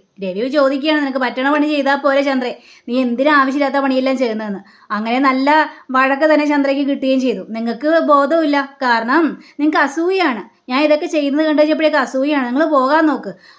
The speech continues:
അങ്ങനെ രേവതിയോട് പറയുകയുണ്ടായി, "രേവതി, എനിക്കൊരു ചായ വേണമെന്ന്." അപ്പൊ രേവതിയാണെങ്കിൽ, ആ, എന്ത് പറഞ്ഞാലും അനുസരിക്കുമല്ലോ. അതുകൊണ്ട് തന്നെ രേവതിയാണെങ്കിൽ ചായയും കൊണ്ട്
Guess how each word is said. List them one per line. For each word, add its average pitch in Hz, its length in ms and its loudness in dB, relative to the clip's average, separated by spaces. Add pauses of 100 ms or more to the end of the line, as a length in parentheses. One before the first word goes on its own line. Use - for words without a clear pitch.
(100)
അങ്ങനെ 247 500 -2 (200)
രേവതിയോട് 277 520 2
പറയുകയുണ്ടായി, 311 640 0
"രേവതി, 277 360 0
എനിക്കൊരു 294 280 -2
ചായ 269 380 0
വേണമെന്ന്." 233 360 -4
അപ്പൊ 202 160 -8
രേവതിയാണെങ്കിൽ, 302 800 -2
ആ, 320 380 0
എന്ത് 330 300 -2
പറഞ്ഞാലും 349 300 0
അനുസരിക്കുമല്ലോ. 302 640 0 (560)
അതുകൊണ്ട് 330 460 2
തന്നെ 330 180 2
രേവതിയാണെങ്കിൽ 294 840 2
ചായയും 277 420 2
കൊണ്ട് 285 180 2